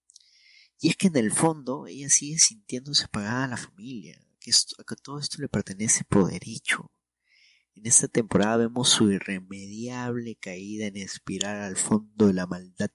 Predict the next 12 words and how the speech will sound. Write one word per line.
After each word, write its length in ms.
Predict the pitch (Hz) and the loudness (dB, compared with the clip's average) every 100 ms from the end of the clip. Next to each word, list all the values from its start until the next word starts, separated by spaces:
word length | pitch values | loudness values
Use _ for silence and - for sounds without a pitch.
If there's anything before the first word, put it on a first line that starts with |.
| - | -6
que 100 | - | -4
la 80 | 98 | -2
consume, 580 | - 90 90 - 117 101 | -4 -2 4 6 6 4
manipuladora, 960 | 101 95 92 _ - 104 95 107 117 113 | 0 -2 -8 _ 4 6 8 6 6 4
despiadada. 920 | 101 - _ - 113 101 110 113 107 | 2 0 _ -4 0 2 2 2 0
Agárrate, 460 | 110 110 117 104 | 0 0 0 2
Soraya, 460 | - 104 101 113 110 | 4 4 4 2 -2
que 120 | 98 | -6
viene 220 | 98 110 | -6 -6
Black 280 | 101 110 110 95 | 0 0 0 -8
Mariah. 460 | 95 104 101 - _ _ _ _ _ _ _ _ _ _ _ _ _ _ | -16 -16 -20 -20 _ _ _ _ _ _ _ _ _ _ _ _ _ _
Shades 520 | - - 131 127 - | 0 2 2 -4 -8